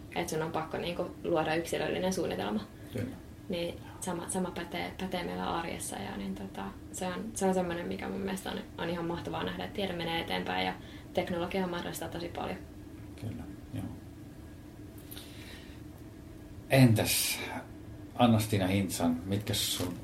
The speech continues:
Speaker 2: unelmat on?
Speaker 1: Mun unelmat tällä hetkellä? Ää, mun unelmat, niinku, liittyy tosi paljon sekä, niinku, siis totta kai mä haluan nähdä, niinku, et, et mihin, mihin me päästään ja mihin tää,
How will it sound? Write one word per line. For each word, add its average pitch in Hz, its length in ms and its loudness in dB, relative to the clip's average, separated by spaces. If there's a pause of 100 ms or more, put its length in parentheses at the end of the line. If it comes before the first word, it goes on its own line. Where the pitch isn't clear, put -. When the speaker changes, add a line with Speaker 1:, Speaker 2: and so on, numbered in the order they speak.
Speaker 2:
unelmat 82 380 4 (160)
on? - 60 -10 (1040)
Speaker 1:
Mun 190 160 0
unelmat 214 440 4
tällä - 240 -4
hetkellä? 196 460 -2 (240)
Ää, 190 400 6
mun 196 180 4
unelmat, 262 420 2
niinku, 214 260 2 (240)
liittyy 220 420 2
tosi 240 260 2
paljon 185 360 2 (1500)
sekä, 233 340 2
niinku, 185 240 4
siis 190 200 2
totta 226 200 2
kai 190 160 4
mä 185 80 2
haluan 175 300 4
nähdä, 175 280 0
niinku, - 300 -2
et, 196 260 -4
et 190 200 -4
mihin, 190 400 0
mihin 180 260 0
me 175 140 -2
päästään 165 500 0
ja 190 80 0
mihin 185 340 -2
tää, 185 200 -2